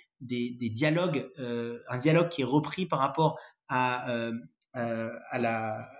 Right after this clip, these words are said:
à la, à l'arrestation d'un ressortissant, euh, français qui s'appelle Fabien Azoulay, qui est dans les geôles turques depuis quatre ans, euh, euh, euh, qui subit des actes de torture, des sévices, euh, euh, de, des humiliations. Enfin,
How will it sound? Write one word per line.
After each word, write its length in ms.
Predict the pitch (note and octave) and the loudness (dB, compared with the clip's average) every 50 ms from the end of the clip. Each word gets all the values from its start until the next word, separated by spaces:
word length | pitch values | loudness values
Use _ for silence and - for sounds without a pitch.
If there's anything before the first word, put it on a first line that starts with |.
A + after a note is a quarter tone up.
| - - | -14 -8
à 120 | - C3 A#2 | -4 -2 0
la, 420 | A#2 A2+ A2 G#2+ G#2+ G#2 G#2 G#2 | 0 2 2 0 0 0 -2 -4
à 120 | G#2+ - B2 | -4 -2 2
l'arrestation 680 | C3 D3 D3+ F3+ E3+ D#3+ E3+ D#3+ D3+ - - F3+ F3 | 2 4 4 2 2 0 0 0 0 2 2 2 4
d'un 120 | E3+ D3 A#2+ | 4 4 4
ressortissant, 720 | B2 C#3 C#3 - D3 - - D3+ D3+ - D3+ D3 D3 D3 - _ _ _ _ - | 2 2 0 -2 -2 -2 -2 -2 0 2 2 2 2 0 -4 _ _ _ _ -4
euh, 100 | B2 A2 | -4 -4
français 400 | A2+ - E3+ E3 D#3+ - F#3 F3+ | 0 2 4 4 6 6 4 2
qui 60 | F3+ | 2
s'appelle 240 | - C3+ - C3+ C3 | 0 0 0 0 0
Fabien 300 | - E3 E3 E3 E3+ E3 | 2 4 4 6 6 6
Azoulay, 280 | D#3 D3+ D3+ E3+ F#3+ | 6 4 4 4 4
qui 100 | F#3 - | 4 2
est 40 | C#3 | 0
dans 80 | C3 B2+ | 2 2
les 120 | B2+ B2+ | 2 4
geôles 420 | B2+ B2+ D#3 F#3 F#3+ D#3+ C#3 - - _ _ _ _ - | 4 6 8 8 8 6 4 0 -4 _ _ _ _ -6
turques 280 | - - F#3 F3+ D#3+ | 0 4 4 4 6
depuis 260 | D#3 C#3 C#3 D3+ D3 - | 4 2 2 0 0 2
quatre 280 | E3 D#3 D#3 - - | 2 2 2 2 2
ans, 300 | F3+ F#3 F#3 F#3 - - _ _ _ _ - C#3+ | 2 2 2 0 -4 -14 _ _ _ _ -6 -2
euh, 540 | C3 B2+ B2+ B2+ B2+ B2 B2 B2 B2 B2 B2 C3 C3+ | 0 0 0 2 0 0 0 0 -2 -4 -4 -4 -2
euh, 640 | B2 A#2 A#2 A#2 A#2 A#2 A#2 A#2+ A#2+ A#2 A#2 G#2+ - - - C3 | 0 0 2 2 0 -2 -2 -4 -6 -6 -8 -10 -12 -12 -6 -4
euh, 160 | A#2+ A2+ G#2+ | -2 -2 -2
qui 140 | A2 - - | -4 -4 -4
subit 260 | - - D3+ D#3+ E3 | -2 0 2 4 4
des 160 | D3 C3 C#3 | 4 6 4
actes 220 | D3 - - - | 2 0 -2 -6
de 100 | A#2+ B2 | -6 -4
torture, 580 | B2 - E3 C#3+ - - - - F3 F3 E3+ D#3+ | -2 0 0 0 0 -2 -4 0 0 2 2 2
des 80 | A#2 A2 | 0 0
sévices, 600 | - - - D3+ D3 D#3 E3+ F3+ - - - A#2 - - _ _ _ _ _ _ _ - | 0 2 2 2 2 2 0 0 0 -2 -4 -6 -8 -14 _ _ _ _ _ _ _ -6
euh, 460 | C3+ B2 A#2+ A#2 A#2 A#2 A2+ A2+ A2+ B2 C#3+ - - _ - C3+ | -2 -2 0 0 0 -2 -2 -2 -4 -4 -6 -12 -14 _ -8 -4
euh, 340 | B2 A#2 A2+ A2+ A2 A2 A2 A#2 | -2 -2 0 0 0 -2 -4 -4
de, 220 | A2+ A#2+ A#2+ A#2 | -4 -2 0 0
des 220 | A2+ A#2+ A#2+ A#2 B2+ | 0 0 -2 0 4
humiliations. 520 | C#3+ D3 D3 D3+ C#3+ D3 - - F3 E3+ | 4 6 6 6 6 4 2 2 2 2
Enfin, 240 | D#3+ D#3 C#3+ B2 | 2 0 -2 -2